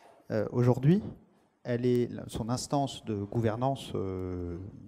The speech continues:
pilotage, elle est présidée par un élu de la métropole nantaise.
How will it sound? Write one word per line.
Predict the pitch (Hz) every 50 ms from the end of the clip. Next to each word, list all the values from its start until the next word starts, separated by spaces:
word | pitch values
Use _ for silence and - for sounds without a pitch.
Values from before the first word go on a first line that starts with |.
| - - - - - - - - - - -
pilotage, | - 120 107 107 - 135 139 160 175 - - - - - _ _ _ _ _ _ _ - - - - -
elle | - 113 117
est | 120
présidée | 117 - 139 123 123 123 135 147
par | 151 - 123 113 113
un | 110 110
élu | 113 117 135 147
de | 135
la | 123 107
métropole | 110 110 - - 120 113 - 127 123
nantaise. | 117 113 110 110 - 95 95 95 - - -